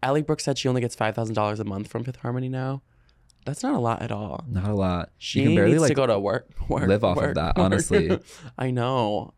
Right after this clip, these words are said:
Speaker 1: I, it makes me feel bad about everyone on Stan Twitter saying, like, she needs to work at McDonald's or something.
Speaker 2: I know.
Speaker 1: Because five K a month is not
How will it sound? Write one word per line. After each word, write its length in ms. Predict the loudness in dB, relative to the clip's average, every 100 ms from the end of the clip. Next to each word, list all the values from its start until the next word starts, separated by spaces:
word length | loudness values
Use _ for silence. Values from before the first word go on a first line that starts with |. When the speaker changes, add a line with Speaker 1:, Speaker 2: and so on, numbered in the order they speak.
| -6
Speaker 1:
I, 100 | -4
it 160 | 0 0
makes 220 | 0 -2
me 120 | -6 -6 _
feel 160 | -2 0
bad 260 | 2 0
about 180 | 0 0
everyone 280 | 0 -2 -2
on 80 | -4
Stan 180 | -6 -6
Twitter 240 | -6 -6
saying, 260 | -6 -8 -8
like, 140 | -10
she 120 | -8
needs 180 | -8 -8
to 80 | -8
work 180 | -8 -6
at 60 | -6
McDonald's 520 | 2 2 2 -6 -8
or 80 | -10
something. 500 | -10 -12 -14 -16 -16 -18 -20 -20 -20 -12
Speaker 2:
I 140 | -2 0
know. 120 | 0
Speaker 1:
Because 280 | 2 2 0 -6 -10
five 240 | -8 -6 -8
K 400 | -12 -12 -6 -6
a 40 |
month 300 | -4 -6 -6 _ -16
is 160 | -12 -6
not 340 | -2 -2 -4